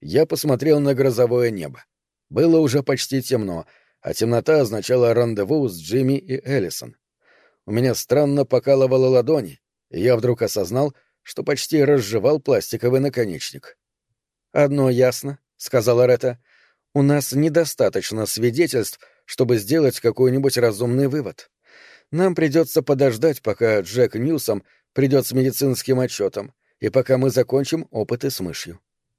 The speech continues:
Я спросил у Дэна: "Ты пойдешь со мной на ферму Паску?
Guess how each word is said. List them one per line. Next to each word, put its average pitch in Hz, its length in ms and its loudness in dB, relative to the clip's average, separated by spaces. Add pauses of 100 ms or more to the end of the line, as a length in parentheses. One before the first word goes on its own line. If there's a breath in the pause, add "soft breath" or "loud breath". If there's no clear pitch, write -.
(200)
Я 117 260 0
спросил 139 460 2
у 139 60 2
Дэна: 90 320 -6 (680)
"Ты 90 140 -6
пойдешь 147 440 4
со 156 140 2
мной 143 260 2
на 117 140 -2
ферму 117 400 -2
Паску? - 560 -4